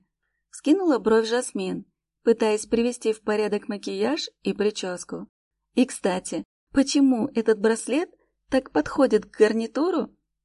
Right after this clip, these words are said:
который подарили мне мама и твой отец?» Упомянув подарок Марса, Жасмин не знала, ругать парня еще раз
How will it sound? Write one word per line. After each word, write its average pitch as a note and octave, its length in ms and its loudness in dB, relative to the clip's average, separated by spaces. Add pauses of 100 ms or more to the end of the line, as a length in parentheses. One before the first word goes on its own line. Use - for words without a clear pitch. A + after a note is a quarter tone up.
(180)
который A3+ 400 2
подарили A3+ 500 2
мне G#3+ 220 -4
мама A#3 420 0
и - 180 -4
твой A3+ 300 2
отец?» F#3 500 -6 (420)
Упомянув G#3 720 -2
подарок G3+ 460 -2
Марса, G#3+ 580 -4 (260)
Жасмин B3 400 -2
не C4 120 2
знала, G3 440 -4
ругать D#4 440 -2
парня F#3 380 -4
еще G3+ 380 -2
раз F3 280 -8